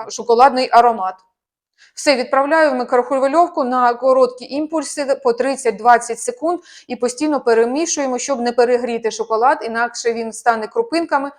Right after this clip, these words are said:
і потім вже з ним нічого не зробиш. І тим часом поставлю збиватися два яйця, які потрібні для шару брауні, і також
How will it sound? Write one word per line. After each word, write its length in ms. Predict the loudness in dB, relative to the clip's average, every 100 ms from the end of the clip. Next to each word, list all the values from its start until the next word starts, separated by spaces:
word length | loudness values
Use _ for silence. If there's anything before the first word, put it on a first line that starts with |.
| _ _
і 80 | -10
потім 300 | -6 -4 -4
вже 140 | -4 -4
з 60 |
ним 160 | -4 -4
нічого 380 | -4 -2 -2 -2
не 140 | -4
зробиш. 460 | -4 -6 -6 -12 -16 _ -20 -8
І 120 | -2
тим 240 | 0 0
часом 420 | 2 0 2 0
поставлю 600 | 0 -2 4 4 6 2 0
збиватися 720 | -2 4 6 6 0 -2 -2
два 240 | 2 4
яйця, 420 | 4 2 2 2
які 420 | 2 0 -6 -8 -10 _ -4
потрібні 640 | -2 0 -2 0 -2 -2 -6
для 320 | 0 4 4
шару 400 | 4 4 6 4
брауні, 680 | 4 6 8 6 2 -4 -8 -18 _ -6
і 300 | 0 2 2 -4 _ _ 0
також 580 | 0 2 0 0 0